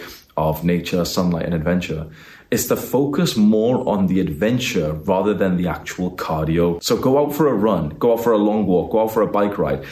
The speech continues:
but don't think to yourself, "Okay, you know, I'm only doing this just to get, like, calories or whatever." Think to yourself, "Okay, I'm actually going out for the purpose of adventure, and my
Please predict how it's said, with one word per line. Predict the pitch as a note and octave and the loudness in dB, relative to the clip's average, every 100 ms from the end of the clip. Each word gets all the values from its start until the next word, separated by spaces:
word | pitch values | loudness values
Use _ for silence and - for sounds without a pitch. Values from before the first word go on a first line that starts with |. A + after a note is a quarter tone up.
| - - | -8 -4
but | G2+ | 0
don't | D#3 | 0
think | D3+ C3 | 2 0
to | C3 | 0
yourself, | A#2+ G#2+ | 2 0
"Okay, | G#2 G2+ G2 - | 2 0 0 -2
you | B2 | 0
know, | |
I'm | G#2+ A#2 | 2 2
only | A#2 A#2 | 4 4
doing | A2 | 4
this | G#2+ G#2+ | 4 2
just | A2 - | -2 0
to | |
get, | G#2 G2 | 0 0
like, | - | -2
calories | G2+ F#2 G2 F#2+ G2+ | -2 0 2 2 2
or | |
whatever." | F#2+ E2 - - | 0 -2 -4 -4
Think | D3 C#3 | -2 0
to | |
yourself, | C3+ B2+ G#2+ | 0 0 0
"Okay, | A#2 | 0
I'm | F#3+ | 0
actually | G#2 - D3+ | 0 0 -2
going | - E3+ G3+ - | 2 2 2 0
out | A2+ - | 0 0
for | - | -4
the | F2 | -6
purpose | - A2+ A2+ G#2+ | 0 0 2 0
of | F#2 | -2
adventure, | D#2+ F2+ A2 G#2+ D#2 D#2 - - - | -2 0 0 0 -4 -4 -10 -14 -4
and | G2+ | 0
my | F#2+ F2+ F2+ | 2 2 0